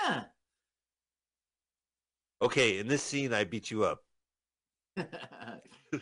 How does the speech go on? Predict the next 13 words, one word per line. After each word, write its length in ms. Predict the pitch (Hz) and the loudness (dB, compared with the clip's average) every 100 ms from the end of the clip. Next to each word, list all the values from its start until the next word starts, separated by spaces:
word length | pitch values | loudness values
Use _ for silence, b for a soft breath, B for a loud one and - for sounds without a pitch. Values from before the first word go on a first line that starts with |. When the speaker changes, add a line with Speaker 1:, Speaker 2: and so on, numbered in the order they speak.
| - 131 | -4 0
Speaker 1:
Oh, 100 | 139 | 2
Speaker 2:
I 120 | 117 | 2
Speaker 1:
he's 60 | 92 | 2
Speaker 2:
hate 180 | 117 - | 2 2
your 120 | 87 | 0
Speaker 1:
taking 140 | 85 | 0
no 80 | 78 | 0
Speaker 2:
notes. 140 | 165 135 | 0 -2
Speaker 1:
advantage 500 | 101 135 135 117 98 | -4 -4 -2 -4 -6
of 140 | 98 85 | -12 -6
being 280 | 117 107 | -4 -4
the 100 | 90 | -6
director. 600 | 85 92 110 127 - 82 | -12 -8 -6 -6 -8 -18